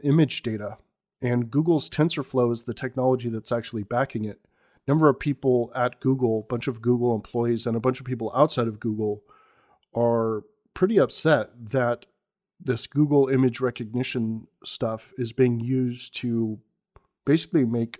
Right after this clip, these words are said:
uh, drones more effective. Um, they're,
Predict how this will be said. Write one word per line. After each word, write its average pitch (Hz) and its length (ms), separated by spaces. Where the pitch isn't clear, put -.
uh, 110 240
drones 123 580
more 123 180
effective. - 640
Um, 110 220
they're, 113 180